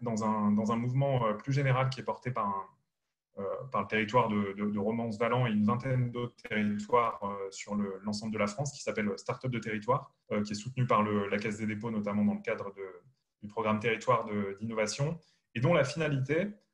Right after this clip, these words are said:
euh, est de, de, de, de soutenir et de faire essaimer,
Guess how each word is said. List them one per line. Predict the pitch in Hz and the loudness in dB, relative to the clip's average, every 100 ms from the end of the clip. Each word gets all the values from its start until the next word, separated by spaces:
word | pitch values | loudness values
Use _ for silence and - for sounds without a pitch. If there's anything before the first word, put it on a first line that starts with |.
| _ - | _ 0
euh, | 117 113 107 | 2 2 0
est | 117 | 0
de, | 113 107 107 104 110 | 0 0 0 -2 -4
de, | 110 104 | -4 -2
de, | 104 107 | -2 -4
de | 110 | -8
soutenir | 107 151 135 156 190 175 | -8 -10 -6 -2 -2 -2
et | 123 | -6
de | |
faire | - 185 | -2 2
essaimer, | 170 170 147 143 | 2 0 0 0